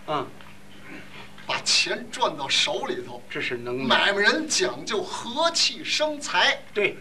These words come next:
Speaker 2: 生财是目的。
Speaker 1: 是买卖都这样。
Speaker 2: 和气是手段。
Speaker 1: 嗯。
Speaker 2: 各种买卖都得和气。
Speaker 1: 都，都这样吗？
Speaker 2: 不过也有不和气的，也有特和气的。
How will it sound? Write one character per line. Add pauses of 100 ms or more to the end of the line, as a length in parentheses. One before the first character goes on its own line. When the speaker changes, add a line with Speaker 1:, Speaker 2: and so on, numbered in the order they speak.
Speaker 2:
生
财
是
目
的。 (200)
Speaker 1:
是
买
卖
都
这
样。
Speaker 2:
和
气
是
手 (180)
段。 (140)
Speaker 1:
嗯。 (580)
Speaker 2:
各
种
买
卖
都
得
和
气。
Speaker 1:
都，
都
这
样
吗？
Speaker 2:
不
过
也
有 (200)
不
和
气
的， (260)
也
有 (120)
特
和
气
的。